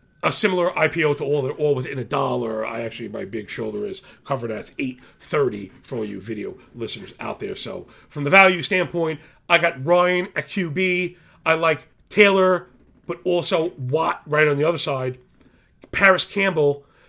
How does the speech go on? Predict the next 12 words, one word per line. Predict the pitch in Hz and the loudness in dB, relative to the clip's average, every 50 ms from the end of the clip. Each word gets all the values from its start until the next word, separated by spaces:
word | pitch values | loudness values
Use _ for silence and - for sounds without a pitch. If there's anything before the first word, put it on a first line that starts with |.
| _ _ - | _ _ -4
Pittman, | - 214 226 - 196 208 208 208 - | 0 0 0 2 0 0 0 0 -2
if | 202 196 - | -4 -4 -2
he | 208 196 196 - - | -4 -4 -4 -2 0
ends | 196 208 202 185 165 196 | 0 0 0 0 0 0
up | 196 202 196 - | 0 0 0 0
below | 202 214 214 170 135 147 170 185 202 196 190 190 190 196 190 | -2 -2 -2 -2 0 4 6 8 8 8 8 8 6 6 2
that | - 165 190 185 180 - - - | 0 0 0 0 0 -4 -8 -6
twelve | - 185 175 175 175 156 | 0 2 4 4 4 4
dollar | 180 170 165 165 | 2 2 2 0
number, | 165 170 160 160 151 | -2 -2 -2 -2 -2
sometimes | - 170 156 156 151 143 | -2 -2 -4 -4 -4 -4
these | 139 143 | -6 -8